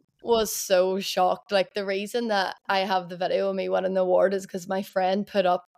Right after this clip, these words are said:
her phone to record 'cause I kept slagging her off, being like, "If I don't win, like, I'm gonna cry, like, I'm gonna be so sad." And she says to me before, she was like, "Do you actually think you're gonna win, Katie? 'Cause I'm worried that you're not going to." And I laughed and I was like,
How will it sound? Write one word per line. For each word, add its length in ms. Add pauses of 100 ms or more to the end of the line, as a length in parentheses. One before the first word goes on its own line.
(340)
her 520
phone 320
to 60
record 440
'cause 120
I 100
kept 360
slagging 440
her 160
off, 300
being 220
like, 260 (420)
"If 140
I 140
don't 200
win, 340
like, 260
I'm 140
gonna 180
cry, 580
like, 220
I'm 140
gonna 140
be 160
so 200
sad." 360
And 140
she 200
says 360
to 60
me 220 (340)
before, 320
she 120
was 80
like, 200
"Do 100
you 60
actually 260
think 140
you're 100
gonna 160
win, 220
Katie? 320
'Cause 280
I'm 280
worried 280
that 100
you're 100
not 180
going 240
to." 140
And 120
I 140
laughed 520
and 100
I 100
was 160
like, 140